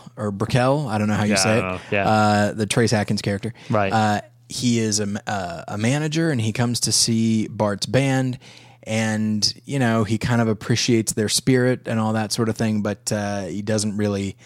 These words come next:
Speaker 1: doesn't really think that they're doing it, that
Speaker 2: Yeah.
Speaker 1: they're, that it's really working emotionally.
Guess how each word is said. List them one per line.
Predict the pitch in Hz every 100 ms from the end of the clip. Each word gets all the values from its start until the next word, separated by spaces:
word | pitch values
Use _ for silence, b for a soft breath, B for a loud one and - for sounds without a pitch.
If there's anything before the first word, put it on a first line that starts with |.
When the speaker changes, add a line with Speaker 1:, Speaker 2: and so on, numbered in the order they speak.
| B B B -
Speaker 1:
doesn't | 143 151
really | 147 135 120 - _ _ _
think | - 127 117
that | 117
they're | 113
doing | 104 120 101
it, | 80 - -
that | 107 98
Speaker 2:
Yeah. | 104
Speaker 1:
they're, | 101 98
that | - 104
it's | 95 -
really | 107 107 101
working | 95 107 104 107
emotionally. | 98 98 101 - 95 82 80